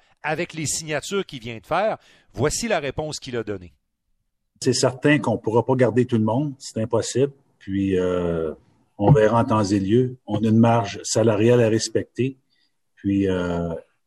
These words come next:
Speaker 2: au bout de la journée, si, euh, notre joueur veut jouer à Montréal,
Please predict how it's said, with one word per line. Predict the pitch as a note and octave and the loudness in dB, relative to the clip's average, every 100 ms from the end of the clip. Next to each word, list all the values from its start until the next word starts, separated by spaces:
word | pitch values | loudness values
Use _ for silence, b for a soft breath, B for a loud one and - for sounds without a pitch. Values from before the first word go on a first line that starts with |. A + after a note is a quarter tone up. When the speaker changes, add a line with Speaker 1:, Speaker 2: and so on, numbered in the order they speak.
| _ - | _ -8
Speaker 2:
au | G#2 | 0
bout | G#2 | 4
de | A#2 | 8
la | A2+ | 6
journée, | G#2 G#2+ G#2+ B2 A#2+ | 6 2 2 2 2
si, | - - C3 C3+ A#2+ | -2 -4 0 2 2
euh, | G#2+ G2+ | 0 -2
notre | G#2 G2+ | -2 0
joueur | G#2+ A2+ A2 | 2 2 2
veut | G2+ G#2 | 2 2
jouer | A2 | 4
à | A2+ | 4
Montréal, | G#2+ G2+ G2 A#2 | 2 0 0 0